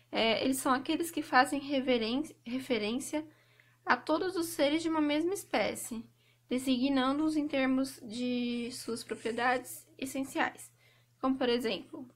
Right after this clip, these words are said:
casa, mesa, computador, água, et cetera. Os substantivos coletivos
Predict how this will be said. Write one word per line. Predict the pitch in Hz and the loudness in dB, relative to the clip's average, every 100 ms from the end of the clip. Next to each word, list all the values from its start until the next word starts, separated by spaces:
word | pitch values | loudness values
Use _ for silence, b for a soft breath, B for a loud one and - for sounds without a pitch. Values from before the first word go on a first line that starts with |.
| _ _ | _ _
casa, | 277 240 254 294 311 294 311 | 2 6 6 4 2 -2 -4
mesa, | 277 220 220 233 247 247 | -6 -4 -4 -2 -2 -4
computador, | 240 208 233 214 196 202 220 226 254 - - - | -6 -10 -8 -6 -4 -2 -2 -2 -6 -14 -20 -12
água, | 277 196 220 214 220 240 - _ - | -6 -4 -4 -6 -8 -8 -12 _ -14
et | 196 196 | -12 -10
cetera. | - - - _ _ _ _ B B B B B _ - | -14 -16 -20 _ _ _ _ B B B B B _ -6
Os | 220 226 240 | -2 -2 -4
substantivos | - - 247 285 - 269 262 285 285 294 311 285 285 - - - _ | -6 -4 -2 -2 0 0 0 0 0 0 -2 -2 -2 -6 -14 -20 _
coletivos | - 320 359 349 202 180 285 - | 0 2 2 0 -6 -6 -8 -16